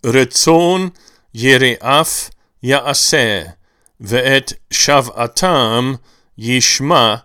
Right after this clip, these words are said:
ויושיעם. שומר אדוני את כל אוהביו, ואת כל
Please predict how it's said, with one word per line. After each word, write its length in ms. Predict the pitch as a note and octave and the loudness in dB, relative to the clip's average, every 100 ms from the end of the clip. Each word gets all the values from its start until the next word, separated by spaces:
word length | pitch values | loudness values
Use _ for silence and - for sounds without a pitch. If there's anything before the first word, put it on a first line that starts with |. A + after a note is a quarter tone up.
| _ _ _ _ - | _ _ _ _ -12
ויושיעם. 1600 | A2 B2 B2+ - _ - B2 C3 - C#3+ C#3 C3+ B2+ G#2+ E2 D2+ - - _ _ _ _ | -2 0 0 -6 _ -6 0 0 2 0 -2 -2 0 0 -4 -12 -20 -20 _ _ _ _
שומר 720 | - - D#3+ D#3+ G#3+ F#3+ C#3 C3+ C#3+ | -4 0 2 2 2 4 6 4 2
אדוני 680 | C#3 C3 C3+ D3+ F#3 F#3 F3+ - _ - D3+ | 0 2 2 2 0 0 -4 -8 _ -2 -2
את 100 | - | -2
כל 600 | - G#3 D3 C3 C3+ D#3 - _ _ | -2 2 4 4 2 -2 -6 _ _
אוהביו, 640 | D3+ C#3 D3 C3 C3+ C3 G#2+ - - - - _ _ _ | 0 2 4 2 2 2 2 -4 -8 -12 -18 _ _ _
ואת 380 | G#2+ B2+ B2+ B2 | -6 0 0 -2
כל 580 | - F3+ D#3 B2 A2+ | 0 4 6 6 4